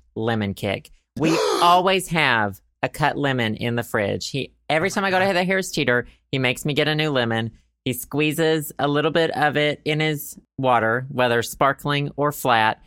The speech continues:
Speaker 1: and then he
Speaker 2: Mm.
Speaker 1: puts the used lemon in the garbage disposal because it freshens it.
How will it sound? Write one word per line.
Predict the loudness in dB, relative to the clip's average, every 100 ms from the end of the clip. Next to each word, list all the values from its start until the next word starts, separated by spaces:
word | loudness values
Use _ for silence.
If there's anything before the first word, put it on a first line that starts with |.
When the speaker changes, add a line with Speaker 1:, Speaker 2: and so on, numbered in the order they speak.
| _ _ -4
Speaker 1:
and | 0
then | 2 2
he | 0
Speaker 2:
Mm. | 0
Speaker 1:
puts | 0 0 -2
the | -4
used | -2 0 -2 -2
lemon | -2 0 0 0 -4 -10 _ _ -4
in | 0 2 2 -2 -4
the | -2
garbage | 2 2 0
disposal | -2 -2 -2 0 -2
because | -2 -4
it | -4
freshens | -2 -2 -2 -4
it. | -4 -6